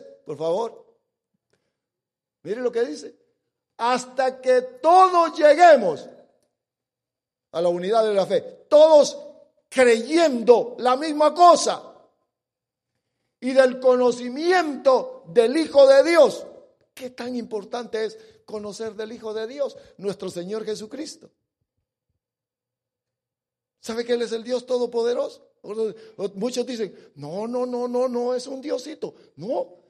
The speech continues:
A un varón perfecto, a la medida de la estatura de la plenitud de Cristo. A un varón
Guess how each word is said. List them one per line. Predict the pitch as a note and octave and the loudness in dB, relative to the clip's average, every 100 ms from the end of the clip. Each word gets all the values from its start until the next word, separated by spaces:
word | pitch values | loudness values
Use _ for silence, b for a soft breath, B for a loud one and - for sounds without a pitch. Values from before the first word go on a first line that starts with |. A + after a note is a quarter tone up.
| _ _ _ _ _ _ - | _ _ _ _ _ _ -8
A | A#3 | 2
un | C4 F#4 F4+ D4 B3 - - A3 | 6 6 6 0 -8 -16 -20 0
varón | G#3+ B3+ A#3+ D#4+ F4 C4 F#3 - _ _ | 2 4 4 4 4 0 -6 -14 _ _
perfecto, | - A#3 G3+ - E4 D#4+ - - D3 - _ _ - | 0 0 0 0 2 2 0 -10 -10 -10 _ _ -8
a | G#3 A3+ A3+ | -2 2 2
la | A#3 A#3 | 2 -2
medida | A#3+ A#3 A#3+ D#4+ D#4 C4+ | -4 -4 -2 -2 0 0
de | A#3+ A#3 | 0 0
la | A3 | -2
estatura | A3 - G3+ - - D4 G#3 - - - | -4 -10 -10 -10 -8 -4 -4 -6 -16 -10
de | F#3 | -8
la | F#3 F3+ - | -6 -10 -8
plenitud | B3+ A3 F#3+ F#3+ C#4 | -4 -4 -4 -8 -4
de | A3+ | -4
Cristo. | A#3 A3 - D3 B B B _ | -4 -8 -8 -12 B B B _
A | B2 | -20
un | F3+ C4+ C#4+ | -18 -18 -12
varón | A3 A3+ B3+ | -8 -6 -6